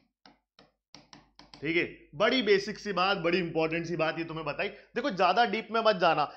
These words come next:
कि सर ये समझाओ क्वार्ट्ज क्रिस्टल किस तरह से वर्क करता है, क्या होता है, कैसे होता है। ठीक है, बहुत बेसिक सी अंडरस्टैंडिंग है, आपको ये चीज ध्यान रखनी है, नाम याद रखना है। नेक्स्ट देखो इंफ्रासोनिक वेव्स। आप सब लोगों ने देखा होगा कि यार अर्थक्वेक आता है, अर्थक्वेक आता है तो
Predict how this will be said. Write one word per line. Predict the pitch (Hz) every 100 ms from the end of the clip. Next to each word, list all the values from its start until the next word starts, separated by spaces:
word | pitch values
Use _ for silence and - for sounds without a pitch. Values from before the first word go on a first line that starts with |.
| -
कि | 196
सर | 208 202
ये | 208
समझाओ | 202 185 170 180 185
क्वार्ट्ज | 180 175 160
क्रिस्टल | 165 - 175
किस | 180 -
तरह | 180 170
से | 175
वर्क | 160 160
करता | 156 160
है, | 165
क्या | 165 170
होता | 160 160 160
है, | 160
कैसे | 160 156
होता | 160 170
है। | 175 - -
ठीक | 180
है, | 196
बहुत | 151 160 170
बेसिक | 160 175
सी | -
अंडरस्टैंडिंग | 160 160 160 160 220
है, | 226
आपको | 156 151
ये | 151
चीज | 160
ध्यान | 143 131 151
रखनी | 151 208
है, | 214
नाम | 151 139
याद | 120 113
रखना | 110 117
है। | - - -
नेक्स्ट | 180 208 202
देखो | 208 214 - -
इंफ्रासोनिक | 202 214 233 233 220 214
वेव्स। | 202 208 208 - - 180
आप | 240
सब | 269 247
लोगों | 254
ने | 262
देखा | 226 233
होगा | 233
कि | 233 247
यार | 247 -
अर्थक्वेक | 208 214 214 202 196
आता | 165 139 151
है, | 127 - _ -
अर्थक्वेक | 190 233 - 247 220
आता | 196 226
है | 214
तो | 226